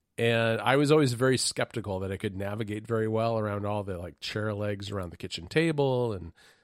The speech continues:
that kind of thing. It does pretty well. It's doing remarkably well. I've only been running it for a couple of days, but, you know, I'm still in that novelty phase where it's like, "Oh, I'm going out for a sandwich for lunch. I'm gonna turn on the Roomba and see what it does while I'm gone."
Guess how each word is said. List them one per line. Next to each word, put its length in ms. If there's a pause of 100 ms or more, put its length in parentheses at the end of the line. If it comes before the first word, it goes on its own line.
(120)
that 200
kind 180
of 80
thing. 240 (460)
It 120
does 220
pretty 220
well. 440
It's 320
doing 280
remarkably 500
well. 220
I've 100
only 160
been 180
running 240
it 80
for 120
a 40
couple 240
of 60
days, 320
but, 220 (420)
you 80
know, 80
I'm 120
still 260
in 80
that 180
novelty 460
phase 400
where 100
it's 140
like, 140
"Oh, 200 (380)
I'm 200
going 300
out 160
for 120
a 40
sandwich 400
for 140
lunch. 320
I'm 180
gonna 180
turn 240
on 140
the 80
Roomba 400
and 120
see 180
what 140
it 100
does 280
while 140
I'm 160
gone." 440